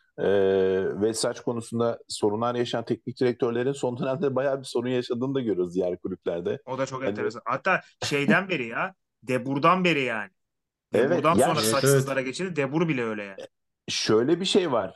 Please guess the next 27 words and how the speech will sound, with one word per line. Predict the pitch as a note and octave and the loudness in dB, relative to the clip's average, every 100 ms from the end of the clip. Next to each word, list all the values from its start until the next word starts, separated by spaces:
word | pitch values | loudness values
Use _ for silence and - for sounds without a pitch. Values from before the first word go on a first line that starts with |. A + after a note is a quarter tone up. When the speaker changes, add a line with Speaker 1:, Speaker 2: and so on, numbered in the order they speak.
| - | -4
Speaker 1:
Yani | G3+ G3 | -2 -2
şunu | - C3+ | 0 0
gösteriyor. | D#3 E3+ - C#3+ G#2+ | 2 0 0 0 0
Bazı, | F#2+ A2+ B2+ B2+ | 0 -2 -4 -4
ben | A#2+ B2+ | -2 0
Dortmund | C3+ D#3+ D#3 D3 | -2 -2 -4 -4
için | C#3 - | -4 -2
mesela | C3+ C3 C3+ A#2+ | -2 0 -2 0
oyuncular | A#2+ B2 A#2 C3+ | -2 -2 -4 -2
açısından | B2+ - - G2 F#2+ | -4 -6 -6 -6 -2
onu | G2+ F#2+ | -2 -2
söylüyordum. | - F#2+ - - D#3 _ _ _ | 0 2 2 0 -2 _ _ _
Dortmund'un | A2 B2 C#3 D3 D3 | -2 0 0 -4 -2
öyle | D#3 D3 D3+ | 0 2 0
bir | |
sistemi | C#3+ C3 - D3 | -2 -6 -2 0
var | D#3+ D3+ | 0 -2
ki | C#3 | 0
oyuncuyu | B2+ B2 B2 C3 | 0 0 0 0
çok | D3 - | -2 -2
parlatıyor. | C#3 B2+ B2+ - C3 G#2+ | -4 -2 -4 -2 -2 -2
Başka | G2+ - | -4 -2
yere | C3+ C3 | -2 -2
gittiğinde | B2+ - C3 A#2 | -4 -2 -2 0
bocalıyor | G2+ G#2 A#2 D3+ | 0 0 -2 -2
bu | C#3 | 0
oyuncular. | A2+ G2 F#2+ A#2+ | -2 -4 -4 -4